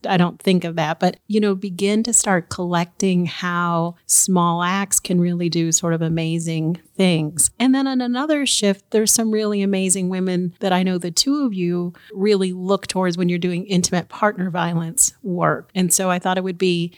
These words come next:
as we're encouraging folks to talk to the daily folks in our lives, who are some of those other folks that you would recommend that advocates read about, listen to,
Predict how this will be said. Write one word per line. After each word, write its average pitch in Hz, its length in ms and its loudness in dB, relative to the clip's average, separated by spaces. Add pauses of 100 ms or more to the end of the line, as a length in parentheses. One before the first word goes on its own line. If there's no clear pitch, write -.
as 185 180 2
we're 185 200 -2
encouraging 196 560 -2
folks 190 280 0
to 180 100 -6
talk 180 360 0
to 185 120 0
the 180 120 -4
daily 185 380 -2
folks 175 340 0
in 175 60 -2
our 170 120 0
lives, 170 560 -2
who 302 160 -2
are 247 80 4
some 202 220 0
of 175 60 2
those 175 200 0
other 180 220 -2
folks 175 340 0
that 190 100 -4
you 185 140 2
would 175 140 -6
recommend 170 760 0 (300)
that 185 160 0
advocates 175 680 -2
read 185 300 0
about, 175 420 0
listen 180 380 2
to, 180 460 -2